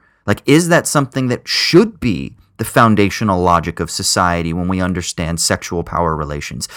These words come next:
that we just want these Adonis-like figures on our magazine covers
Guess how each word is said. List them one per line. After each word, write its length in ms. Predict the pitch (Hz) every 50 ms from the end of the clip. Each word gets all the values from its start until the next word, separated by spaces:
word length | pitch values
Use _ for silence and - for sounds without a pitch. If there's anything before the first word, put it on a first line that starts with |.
| - - -
that 80 | 92
we 120 | 92 113 107
just 180 | 95 107 -
want 400 | 101 87 98 101 95 92 - -
these 160 | 104 101 - -
Adonis-like 720 | - 90 80 98 95 92 90 87 - - 92 87 85 82 -
figures 480 | - - 101 92 80 82 82 82 76
on 200 | - 73 95 92
our 80 | 90 87
magazine 500 | 87 87 87 82 82 78 82 87 90 87
covers 480 | - - 82 69 69 71 73 69 -